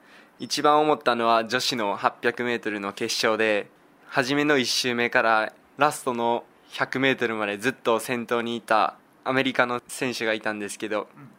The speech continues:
で、ラスト百メートルで後ろの選手が追い抜いてきて、優勝が決まる瞬間、ゴールする瞬間に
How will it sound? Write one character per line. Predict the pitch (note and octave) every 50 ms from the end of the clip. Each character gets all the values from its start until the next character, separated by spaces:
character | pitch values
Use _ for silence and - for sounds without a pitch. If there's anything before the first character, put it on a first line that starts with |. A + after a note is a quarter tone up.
| - -
で、 | A#2+ B2+ - -
ラ | B2 D3+ D#3
ス | D#3 -
ト | D#3
百 | B2 C3+ C3 A#2+ - C3
メ | C3+ C#3 C3
ー |
ト | - B2 A2
ル | G#2+ G#2+
で | G#2+ A2+ G#2+ G#2 - - - _ _ _ _ _ _ _ -
後 | A#2+ C3+ - - D#3 C3+ C3
ろ | B2
の | A#2+ A#2 A#2
選 | A#2+ B2+ A#2+
手 | A2+ - B2 A#2+ A2+ G#2+ - - _ -
が | - B2+ A#2+ A#2 - - - - - - -
追 | - C3 C3
い | C3
抜 | C3 B2+
い | B2 A2+
て | - A#2+ A2+
き | - -
て、 | - A#2 A2 A2 A2 - - - - - _ -
優 | C3 C3+ C#3
勝 | C#3+ C#3 - - C#3+ C3 B2+ B2+ - - _ _ _ _
が | - C3 B2+
決 | - - C3+
ま | C3 C3 B2
る | B2 B2 A#2+
瞬 | A2+ - - B2+ B2 A#2
間、 | A#2+ A#2+ A#2+
ゴ | C3+ C#3+ C#3
ー |
ル | B2+ B2
す | - - C#3
る | A#2+ A#2+
瞬 | - - C3+ B2 B2
間 | - B2+ B2 A#2+ B2+
に | B2+ B2+ A#2+ G#2+ G2